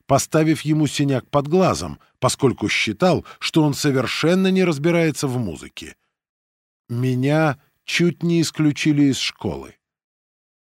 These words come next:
Я вовсе не горжусь этим поступком, но это лишний раз доказывает, что еще с детства я привык отстаивать свое мнение. Сейчас я все тот же, хотя уже научился действовать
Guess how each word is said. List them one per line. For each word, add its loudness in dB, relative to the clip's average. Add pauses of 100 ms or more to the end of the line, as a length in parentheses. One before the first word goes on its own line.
(280)
Я 2
вовсе 2
не 0
горжусь 0
этим -4
поступком, -4 (320)
но 4
это 4
лишний 4
раз 0
доказывает, -2 (180)
что 0
еще 2
с -6
детства 0 (200)
я 4
привык 2 (240)
отстаивать 0
свое 0
мнение. -6 (1080)
Сейчас 2
я 4
все 0
тот 0
же, -8 (180)
хотя 0
уже 2
научился 0
действовать -2